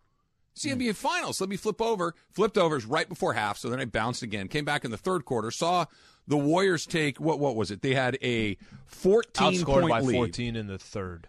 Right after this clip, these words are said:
Speaker 1: Fifteen point lead with two ten to go in the third quarter.
Speaker 2: Yep.
Speaker 1: And I'm like, "Ah, here we go again." Went back to the Dodger game
Speaker 2: Mm-hmm.
Speaker 1: and then looked at my phone, like, "Wait, the Celtics are down by four?"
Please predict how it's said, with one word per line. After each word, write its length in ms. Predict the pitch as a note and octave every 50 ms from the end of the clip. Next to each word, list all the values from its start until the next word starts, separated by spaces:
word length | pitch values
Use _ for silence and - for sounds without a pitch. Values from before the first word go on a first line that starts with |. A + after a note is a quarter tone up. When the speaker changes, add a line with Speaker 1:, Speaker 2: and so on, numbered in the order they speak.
| _
Speaker 1:
Fifteen 560 | _ - - G#3 A#3+ A#3+ - - A#3 A3+ A3 F3+
point 260 | - G#3 G3+ G3 D#3
lead 300 | D3+ D3+ C#3+ C#3 C3+ B2
with 180 | A#2 - - -
two 200 | - - A3 G3
ten 260 | - - G3 F3+ E3
to 60 | D#3+ C3+
go 220 | C3+ C#3 C3+ B2+
in 60 | B2 A#2
the 80 | A2
third 280 | - - C3 A#2 A2+ -
quarter. 340 | - B2 A#2 A2 E2+ D#2+ F2
Speaker 2:
Yep. 140 | G#2+ G#2 - _ _ - _ _ -
Speaker 1:
And 80 | C3+
I'm 60 | B2+ A#2
like, 140 | G#2 G#2+ B2
"Ah, 120 | C#3 B2 -
here 120 | - C3 D3
we 100 | D3+ C#3+
go 160 | C3 D#3 C#3
again." 380 | C3 A2+ D3 D3 C3 B2 A#2+ A#2+ -
Went 260 | A#2+ C3 C#3 A#2+ -
back 280 | E3+ D3+ E3 G3+ G3+ -
to 80 | G#3
the 100 | F3 F3+
Dodger 360 | C#3+ D#3+ C3 B2 B2 A#2+ A#2+ G#2
game 340 | F#2 A2 G2 F#2+ G2 G#2+ A2+
Speaker 2:
Mm-hmm. 180 | G#2 G2+ A#2+ B2+
Speaker 1:
and 140 | B2+ C#3+
then 120 | D#3 E3 D#3
looked 180 | E3 E3 - G3
at 60 | D#3+
my 100 | C#3 C3
phone, 200 | - - D#3+ C3
like, 120 | A#2+ A2+ G2+
"Wait, 140 | C3 A2+ -
the 60 | -
Celtics 340 | - - B2+ B2+ D3 C3+ -
are 60 | B2
down 140 | A2 G#2 -
by 120 | D3 B2+ -
four?" 420 | - - - C3+ C#3+ E3+ G#3 -